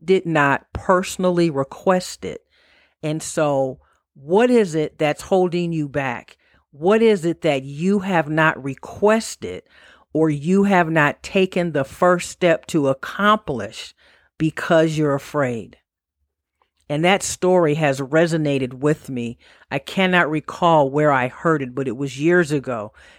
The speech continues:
And I said to myself, "I want everything that's in my file cabinet. I don't want to have regrets about what I didn't ask for or what I didn't try," because we will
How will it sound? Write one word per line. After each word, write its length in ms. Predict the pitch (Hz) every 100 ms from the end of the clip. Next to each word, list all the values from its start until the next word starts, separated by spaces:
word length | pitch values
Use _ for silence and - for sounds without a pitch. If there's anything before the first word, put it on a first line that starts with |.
| _
And 140 | 147 151
I 80 |
said 280 | 143 - 190
to 80 | 185
myself, 560 | 160 143 139 - 135 135
"I 140 | - 208
want 220 | 196 180
everything 560 | 185 196 185 190 190 165
that's 220 | 147 -
in 140 | 160
my 160 | 156 143
file 340 | - 156 156
cabinet. 480 | - 127 107 78 - _ _ _ _ _
I 160 | 143 175
don't 240 | 180 156
want 260 | 160 175 175
to 80 | 175
have 480 | 156 160 147 143 131
regrets 720 | 143 131 151 151 123 - -
about 540 | 147 139 139 135 127 - - _
what 320 | - 135 165 165
I 100 | 160
didn't 320 | 156 156 147
ask 480 | 139 151 156 - -
for 300 | 127 117 -
or 140 | 151
what 240 | 151 160 160
I 140 | 143
didn't 360 | 143 151 139 135
try," 640 | - 160 139 127 110 127 _ _ _ _ -
because 340 | 151 185 147
we 220 | 156 190
will 220 | 196 160